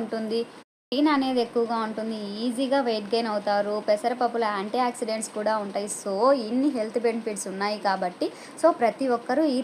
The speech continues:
రెసిపీ అనేది ట్రై చేయండి. So, ప్రాసెస్ ఏంటో చూసేద్దాం రండి.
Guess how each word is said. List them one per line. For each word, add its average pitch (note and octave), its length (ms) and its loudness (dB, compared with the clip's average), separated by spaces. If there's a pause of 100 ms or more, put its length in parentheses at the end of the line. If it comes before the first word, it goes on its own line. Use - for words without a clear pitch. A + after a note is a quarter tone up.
రెసిపీ B3 320 2 (100)
అనేది G#3 260 -4 (120)
ట్రై D4 140 6 (120)
చేయండి. G#3+ 420 0 (640)
So, D#4 100 8 (140)
ప్రాసెస్ B3 420 4
ఏంటో B3 260 4
చూసేద్దాం B3+ 560 2
రండి. G#3 260 -2